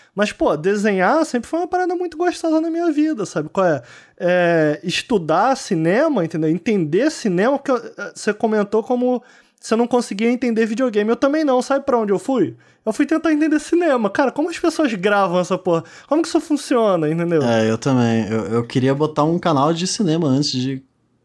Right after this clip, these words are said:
Speaker 2: começar um canal de videogame, porque eu amava cinema e eu
Speaker 1: E
Speaker 2: queria
Speaker 1: tem
Speaker 2: falar
Speaker 1: ma-,
Speaker 2: de cinema. Só que eu senti que tinha muita gente falando disso
Speaker 1: Tem
Speaker 2: já,
Speaker 1: mais
Speaker 2: então,
Speaker 1: um
Speaker 2: ah,
Speaker 1: ponto
Speaker 2: vamos,
Speaker 1: que eu
Speaker 2: vamos
Speaker 1: acho que
Speaker 2: tentar falar de
Speaker 1: conecta com
Speaker 2: videogame de
Speaker 1: você
Speaker 2: um jeito
Speaker 1: também,
Speaker 2: sério.
Speaker 1: Bruno. Eu,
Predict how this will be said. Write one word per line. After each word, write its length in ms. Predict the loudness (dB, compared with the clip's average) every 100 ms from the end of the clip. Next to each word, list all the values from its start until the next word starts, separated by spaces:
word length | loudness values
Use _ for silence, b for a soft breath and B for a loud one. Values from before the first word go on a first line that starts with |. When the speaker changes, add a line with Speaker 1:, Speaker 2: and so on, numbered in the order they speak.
| _
Speaker 2:
começar 420 | -4 0 0 0 -2
um 80 |
canal 340 | 0 0 0 0
de 160 | -2 -6
videogame, 480 | -6 -4 -4 -6
porque 180 | -8 -6
eu 80 | -4
amava 380 | 0 0 0 -2
cinema 340 | -4 -4 -2
e 40 | -4
eu 40 |
Speaker 1:
E 40 |
Speaker 2:
queria 160 | 0 0
Speaker 1:
tem 60 | 2
Speaker 2:
falar 120 | -2
Speaker 1:
ma-, 60 |
Speaker 2:
de 40 | -2
cinema. 260 | -6 -8 -12 -20 _ _ _ _
Só 140 | -10
que 80 | -4
eu 60 | -2
senti 400 | 0 0 2 0
que 100 | 0
tinha 160 | -2
muita 220 | 0 0 0
gente 180 | -2
falando 360 | -2 0 0 0
disso 240 | -2 -4
Speaker 1:
Tem 80 | -2
Speaker 2:
já, 60 | 0
Speaker 1:
mais 180 | 0 0
Speaker 2:
então, 120 | -2
Speaker 1:
um 40 |
Speaker 2:
ah, 80 | -2
Speaker 1:
ponto 80 | -2
Speaker 2:
vamos, 160 | -2 -2
Speaker 1:
que 60 |
eu 40 | -2
Speaker 2:
vamos 140 | 0
Speaker 1:
acho 120 | 0
que 60 | -2
Speaker 2:
tentar 40 | -2
falar 280 | 0 0 -2
de 80 |
Speaker 1:
conecta 80 | -2
com 60 | -2
Speaker 2:
videogame 200 | 0 -2
de 60 | -2
Speaker 1:
você 60 |
Speaker 2:
um 40 | -2
jeito 120 | -2
Speaker 1:
também, 140 | -2
Speaker 2:
sério. 180 | -2 -2
Speaker 1:
Bruno. 300 | -4 -6 -10
Eu, 180 | -6 -8